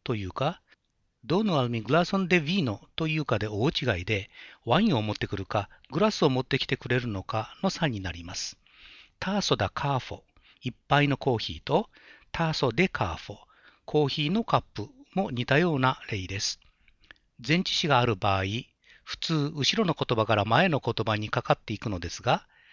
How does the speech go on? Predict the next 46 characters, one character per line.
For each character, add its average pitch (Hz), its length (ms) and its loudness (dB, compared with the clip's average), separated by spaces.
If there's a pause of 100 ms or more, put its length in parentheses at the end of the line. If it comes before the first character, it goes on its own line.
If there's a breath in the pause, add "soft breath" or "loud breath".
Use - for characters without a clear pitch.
(360 soft breath)
ダ 151 320 6
は - 380 0 (380 soft breath)
前 139 300 6
か 175 160 6
ら 170 160 6
順 160 320 0
に 180 100 -2
考 123 340 0
え 104 80 0
る 135 120 -2
と 101 180 -2
覚 95 160 0
え 107 60 -2
て 104 80 -2
お 85 80 -4
き - 100 -8
ま - 80 -4
し - 120 -2
ょ - 180 -10
う。 - 40 -20 (320 loud breath)
そ - 120 -8
こ 139 100 4
で、 123 220 2
キ 196 180 -2
ヨ 214 80 2
ム 196 80 0
ダ 175 80 4
ミ 151 200 2
ヌ 175 100 2
ー 120 140 0
ト 101 180 -4
イ 92 80 -6
は、 117 240 -2 (380 soft breath)
ど 127 100 0
れ 165 120 4
だ 165 140 2
け 147 180 4
の 185 280 2 (160)
分 180 300 0 (180)
と 147 100 0
い 110 160 -2
う 98 80 0
こ - 160 -10
と 85 120 -10
で - 100 -4
す。 - 240 -10